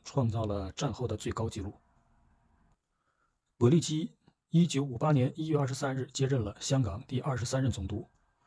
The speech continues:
第二十三任总督职位很有挑战性，因为前任葛量洪表现太突出，在港人心目中他已经是总督的理想形象，以致很难接受其他新的面孔。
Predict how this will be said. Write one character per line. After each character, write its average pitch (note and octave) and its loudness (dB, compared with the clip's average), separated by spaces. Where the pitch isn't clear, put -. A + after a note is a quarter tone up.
第 G3+ 6
二 F#3 6
十 F#3 4
三 E3+ 2
任 F3 4
总 C3+ -4
督 C3 0
职 B2+ 0
位 B2+ 0
很 A#2+ -4
有 B2+ -2
挑 A2 -6
战 B2 0
性， - -6
因 C#3 4
为 C3 4
前 A2+ 0
任 D3 2
葛 A2 -4
量 C#3+ 4
洪 A2+ -2
表 G#2+ -2
现 A#2+ -4
太 B2 -4
突 G#2+ -6
出， - -8
在 C#3 0
港 B2 2
人 A2 0
心 C#3+ 2
目 C#3 4
中 G#2+ -2
他 B2 -4
已 A2 -2
经 A#2 0
是 B2 -2
总 F#2+ -4
督 C3 0
的 A#2+ 0
理 G2 -2
想 A2 -4
形 G2 -6
象， - -6
以 A#2+ 4
致 D#3 0
很 B2 -2
难 C3+ 0
接 D3+ 0
受 D3 -2
其 C#3 -4
他 C#3 -8
新 E3 0
的 C3+ 2
面 A#2 2
孔。 - -10